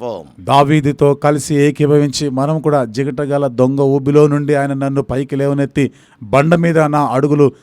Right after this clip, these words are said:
Speaker 2: స్థిరపరిచి ఉన్నాడు మనం చెప్పగలం.
Speaker 1: Just as a rock provides shelter from the storm,
Speaker 2: ఏ విధంగా అయితే ఒక బండ తుఫాను నుండి, ఆ, ఆశ్రయాన్ని కల్పిస్తుందో,
Speaker 1: a firm foothold and an immovable anchor, so too David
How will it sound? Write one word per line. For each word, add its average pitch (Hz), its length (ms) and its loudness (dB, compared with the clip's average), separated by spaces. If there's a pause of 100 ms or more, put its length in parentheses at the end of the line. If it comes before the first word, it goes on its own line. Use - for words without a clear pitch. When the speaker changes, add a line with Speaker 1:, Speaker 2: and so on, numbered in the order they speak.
Speaker 2:
స్థిరపరిచి 185 680 2
ఉన్నాడు 160 280 2
మనం 135 280 -2 (140)
చెప్పగలం. 95 460 -8
Speaker 1:
Just 196 260 -6
as 190 180 2
a 175 120 -2
rock 175 240 -2 (180)
provides 160 340 -4 (180)
shelter 165 260 -4
from 135 260 -6
the 113 100 -10
storm, 110 540 -8
Speaker 2:
ఏ 156 120 4
విధంగా 156 360 2
అయితే 151 200 2
ఒక 127 160 0
బండ 135 560 4 (460)
తుఫాను 202 420 6
నుండి, 143 420 2 (360)
ఆ, 127 300 2
ఆశ్రయాన్ని 170 520 4
కల్పిస్తుందో, 131 580 2
Speaker 1:
a 165 100 2
firm 202 340 -2 (140)
foothold 185 500 -4 (380)
and 151 100 -6 (160)
an 156 160 -6
immovable 190 480 -4 (180)
anchor, 160 280 -6 (540)
so 202 180 -2
too 190 240 -4
David 175 360 -4